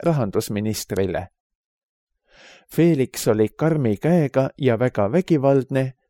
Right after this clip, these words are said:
surudes maha juuda aladel mässavaid juute. Võib-olla orja positsioonist võimule pääsenud isikule ongi suureks kiusatuseks kasutada oma võimu julmalt,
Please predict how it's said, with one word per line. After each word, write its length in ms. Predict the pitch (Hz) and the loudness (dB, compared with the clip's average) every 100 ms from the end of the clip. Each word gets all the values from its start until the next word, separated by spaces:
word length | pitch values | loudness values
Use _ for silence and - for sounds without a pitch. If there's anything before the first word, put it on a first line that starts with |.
| _ | _
surudes 600 | - 165 147 131 113 113 160 | -2 0 2 2 0 -2 -2
maha 320 | 165 131 104 | -2 0 0
juuda 560 | 113 156 143 117 113 | 0 0 0 0 0
aladel 440 | 139 123 - 123 113 | 2 0 0 0 0
mässavaid 600 | 135 143 - 135 151 147 | -2 -4 -4 -2 0 2
juute. 500 | 151 101 - - 95 - _ _ _ _ _ _ _ _ - - _ - | 2 0 -2 -4 -4 -8 _ _ _ _ _ _ _ _ -20 -20 _ 0
Võib-olla 680 | 139 156 143 135 127 117 - | 4 4 4 2 4 2 0
orja 360 | 170 165 131 113 | 0 2 2 2
positsioonist 960 | 147 139 117 - 143 147 135 113 - | -2 -2 -4 -2 -2 0 -2 -4 -2
võimule 440 | 123 165 156 135 123 | 0 0 0 -2 -2
pääsenud 640 | 143 139 131 131 113 110 | -2 -2 -2 -4 -4 -4
isikule 500 | 151 151 - 113 113 | -2 -2 -4 0 0
ongi 400 | 160 170 113 113 | 2 0 0 -2
suureks 560 | - 156 143 107 - - | 0 0 2 0 -2 -4
kiusatuseks 960 | 151 156 143 - 131 135 127 - - - - _ - | -2 0 0 -2 -4 -2 -4 -4 -12 -12 -20 _ -2
kasutada 580 | 160 147 - 123 120 | 0 2 0 -2 0
oma 360 | 107 127 123 113 | 0 0 0 -2
võimu 460 | 135 147 107 95 98 | 0 0 0 -2 -2
julmalt, 720 | 110 180 151 135 131 _ | 0 2 2 0 -2 _